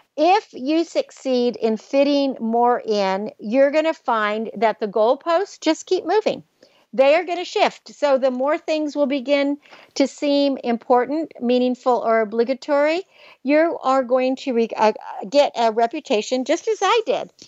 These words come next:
for doing your work at such amazing speed and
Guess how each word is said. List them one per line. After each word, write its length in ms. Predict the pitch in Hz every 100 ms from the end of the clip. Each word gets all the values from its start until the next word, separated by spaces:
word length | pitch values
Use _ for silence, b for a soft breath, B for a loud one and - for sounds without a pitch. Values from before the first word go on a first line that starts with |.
| B _
for 280 | _ 285 262
doing 500 | 214 294 330 349 359
your 160 | 330 285
work 320 | 254 226 226
at 160 | 233
such 220 | - 226 233
amazing 800 | 214 262 339 359 370 330 311 269
speed 640 | - - 277 240 190 185
and 240 | - 233